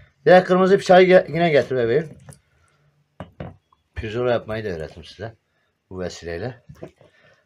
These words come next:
Bakın bu pirzoladır. Pirzola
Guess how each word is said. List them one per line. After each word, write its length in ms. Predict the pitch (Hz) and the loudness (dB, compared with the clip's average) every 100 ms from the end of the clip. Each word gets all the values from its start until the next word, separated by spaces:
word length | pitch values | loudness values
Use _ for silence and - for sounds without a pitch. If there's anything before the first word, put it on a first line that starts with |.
| - | -6
Bakın 340 | 143 143 101 - | -2 -2 -4 -12
bu 100 | 156 156 | -14 -8
pirzoladır. 680 | 156 147 147 95 - - - _ _ _ _ _ _ _ _ _ _ _ _ | -4 0 2 0 -4 -18 -20 _ _ _ _ _ _ _ _ _ _ _ _
Pirzola 560 | - 151 160 180 160 | -4 0 4 6 6